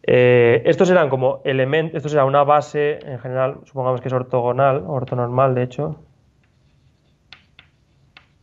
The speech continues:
de H A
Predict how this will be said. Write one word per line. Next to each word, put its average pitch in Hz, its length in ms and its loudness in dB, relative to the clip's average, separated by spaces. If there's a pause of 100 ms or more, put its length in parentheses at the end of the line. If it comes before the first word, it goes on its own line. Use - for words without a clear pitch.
(2500)
de 135 560 0 (220)
H 135 360 -2
A 160 420 0